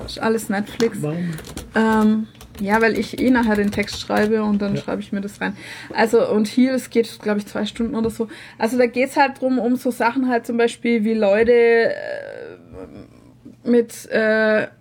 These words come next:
Speaker 1: wo es hieß halt, sie sind, äh, für ihr Leben lang querschnittsgelähmt und können nie wieder laufen.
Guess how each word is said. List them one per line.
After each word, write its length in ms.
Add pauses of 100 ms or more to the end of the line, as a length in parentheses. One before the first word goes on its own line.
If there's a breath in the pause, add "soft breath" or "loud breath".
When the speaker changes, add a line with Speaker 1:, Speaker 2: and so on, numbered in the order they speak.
(180)
Speaker 1:
wo 200
es 140
hieß 360
halt, 280
sie 480
sind, 680
äh, 260 (140)
für 180
ihr 60
Leben 240
lang 160
querschnittsgelähmt 1120
und 200
können 200
nie 140
wieder 140
laufen. 540